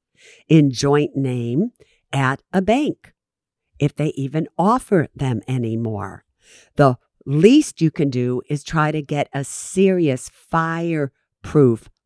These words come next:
box that you keep the money in. But I can tell you, 'cause of people who have done that in the past,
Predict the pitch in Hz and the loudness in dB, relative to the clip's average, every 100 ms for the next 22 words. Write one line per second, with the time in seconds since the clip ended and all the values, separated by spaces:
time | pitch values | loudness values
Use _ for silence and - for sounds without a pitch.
0 | - 110 110 104 _ - - - _ _ | -8 -6 -4 -8 _ -20 -20 -20 _ _
1 | _ _ 139 - 156 - 170 160 _ - | _ _ -2 0 -2 -2 -4 -4 _ -6
2 | 147 147 151 156 156 - 131 117 113 113 | -4 -2 -2 -4 -6 -4 -4 -4 -6 -10
3 | _ - 151 - 143 147 _ 160 151 - | _ -8 -6 -2 -2 -4 _ -2 -2 -4
4 | - 170 190 156 135 - 131 135 - 156 | -2 0 2 0 -2 -4 -10 -8 -2 -2
5 | - 143 143 127 147 147 143 135 139 139 | -2 -6 -6 -4 -4 -2 -2 -4 -4 -6
6 | 123 - 180 160 117 - - | -8 -6 -4 -2 -4 -8 -18